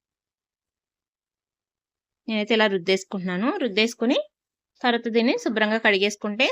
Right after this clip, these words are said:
సరిపోతుందండి. మన కాళ్ళు, పగుళ్ళు, ఇంకా ఏదైనా కాలుకి ఇన్ఫెక్షన్ లాంటివి ఏమైనా ఉంటే గనక అన్నీ కూడా పోతాయండి. కాళ్ళు మొత్తం మనకి స్మూత్‌గా అయిపోతాయి, కొత్తగా అయిపోతాయండి. ఇంతకు ముందు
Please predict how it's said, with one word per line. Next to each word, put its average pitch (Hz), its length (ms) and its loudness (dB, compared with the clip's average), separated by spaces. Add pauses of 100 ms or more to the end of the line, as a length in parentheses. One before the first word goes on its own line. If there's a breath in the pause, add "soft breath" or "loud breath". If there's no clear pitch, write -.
సరిపోతుందండి. 208 760 -2 (440 soft breath)
మన 214 200 -4
కాళ్ళు, 208 340 6
పగుళ్ళు, 202 540 2 (220)
ఇంకా 202 220 -6
ఏదైనా 196 360 -2 (460)
కాలుకి 202 300 2
ఇన్ఫెక్షన్ 202 480 -2
లాంటివి 196 340 2
ఏమైనా 190 240 2
ఉంటే 190 240 -4
గనక 185 260 -4 (520 loud breath)
అన్నీ 208 220 2
కూడా 226 200 2
పోతాయండి. 196 600 2 (140)
కాళ్ళు 208 280 2
మొత్తం 208 340 -4 (560)
మనకి 208 320 -4
స్మూత్‌గా 208 500 -2
అయిపోతాయి, 202 540 0 (400)
కొత్తగా 226 320 0
అయిపోతాయండి. 202 640 0 (840)
ఇంతకు 214 300 0
ముందు 220 320 4